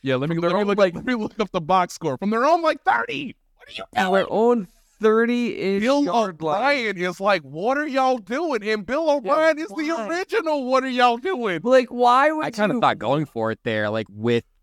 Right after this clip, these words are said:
Speaker 3: Captain America playing quarterback for your team would have been
Speaker 1: Would have been,
Speaker 3: reasonable.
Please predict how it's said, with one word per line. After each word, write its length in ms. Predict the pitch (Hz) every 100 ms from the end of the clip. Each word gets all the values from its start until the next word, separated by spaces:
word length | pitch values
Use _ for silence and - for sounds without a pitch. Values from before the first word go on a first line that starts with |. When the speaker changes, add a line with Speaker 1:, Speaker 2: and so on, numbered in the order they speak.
| _
Speaker 3:
Captain 360 | - 131 - 117
America 360 | 110 117 117
playing 280 | 107 123 107
quarterback 420 | 113 131 170 107 92
for 120 | 113
your 100 | 101
team 260 | - 117 117
would 100 | 123
have 100 | 110
been 160 | 117
Speaker 1:
Would 140 | 185 202
have 160 | 214
been, 220 | 220 240 233
Speaker 3:
reasonable. 180 | 269